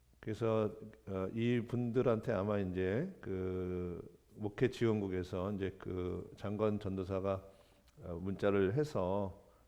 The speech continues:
아, 그 이분들이 있는 이제 유튜브에 올라와 있는 영상을 이제 사용하도 되냐고 물어봤는데, 아, 이제 쾌히 이제 승낙해 주셔서, 아, 이제 저희 교회에서 아마 이 그 이제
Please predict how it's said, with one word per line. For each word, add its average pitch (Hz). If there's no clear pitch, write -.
아, 82
그 85
이분들이 107
있는 98
이제 90
유튜브에 127
올라와 117
있는 104
영상을 95
이제 90
사용하도 123
되냐고 90
물어봤는데, 85
아, 90
이제 85
쾌히 123
이제 87
승낙해 135
주셔서, 92
아, 80
이제 85
저희 101
교회에서 90
아마 87
이 87
그 80
이제 82